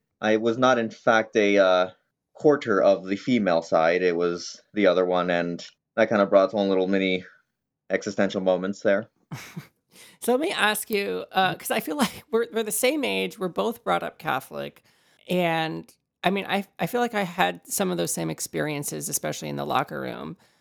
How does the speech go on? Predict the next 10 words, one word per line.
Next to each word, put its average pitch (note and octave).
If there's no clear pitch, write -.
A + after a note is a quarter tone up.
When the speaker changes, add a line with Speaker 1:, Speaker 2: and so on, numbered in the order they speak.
Speaker 2:
That, F#3+
that G#3+
s-, -
feeling C#4
of A3+
nervousness F#3
being -
around D3+
other D#3
guys, B2